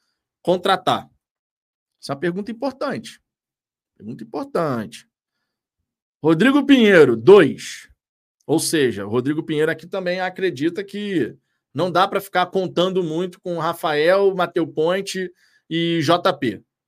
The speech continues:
O Palmeiras aqui, Rafael é ex-jogador. Cara, o Rafael até agora não conseguiu encaixar uma sequência de dez jo-, dez jogos assim seguidos jogando bem com a camisa do Botafogo.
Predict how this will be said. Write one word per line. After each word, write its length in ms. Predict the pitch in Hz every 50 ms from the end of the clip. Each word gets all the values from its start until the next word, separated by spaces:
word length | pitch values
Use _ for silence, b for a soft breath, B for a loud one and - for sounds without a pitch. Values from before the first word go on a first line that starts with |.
| _ _ _ _ _ _ _ _ _ _ _ _ _ _ _ _ _ _ _ _ _ _
O 380 | - 165 175 180 175 180 175 170
Palmeiras 480 | 175 196 208 208 196 208 226 233 214 208
aqui, 240 | 202 202 - 190
Rafael 420 | 165 170 175 - - 180 180 202 240
é 120 | 233 220
ex-jogador. 760 | 226 240 226 254 247 254 240 196 175 190 185 165 123 101 - _ _ _ _ _ _ _ _ _ _ _ _ _
Cara, 480 | - - 214 214 180 143 117 101 95 - _ _ _ _ _ _ _ _ _ _ _ _ _ _ _ _ _ _ _ _ _ _ -
o 120 | 160 156
Rafael 540 | 139 165 202 202 - 214 202 175 190 214 220
até 220 | 208 - - 220
agora 360 | 226 214 185 160 185 196 214
não 140 | 208 214 208
conseguiu 440 | 202 220 214 202 - 208 175 185 202
encaixar 360 | 202 - 208 185 - - 196
uma 140 | 190 190 185
sequência 840 | 185 - 185 175 - - 165 175 190 196 - - 208 196 196 196 196 _ _ _ _
de 320 | 135 135 147 170 180 180 170
dez 400 | 147 135 156 165 190 214 220 190
jo-, 220 | 208 220 202 180
dez 280 | 160 170 202 233 226 170
jogos 320 | 156 185 190 180 170 165
assim 220 | 170 160 - 170
seguidos 840 | 165 - - 190 175 139 135 151 175 180 175 202 196 - - - _ _ _ _ _ _ _ -
jogando 400 | 123 160 170 156 180 190 190 196
bem 260 | 156 156 160 156 147
com 80 | 143
a 60 | 147 -
camisa 200 | 147 143 139 139
do 60 | 135
Botafogo. 600 | 135 135 139 135 135 - 113 107 95 90 90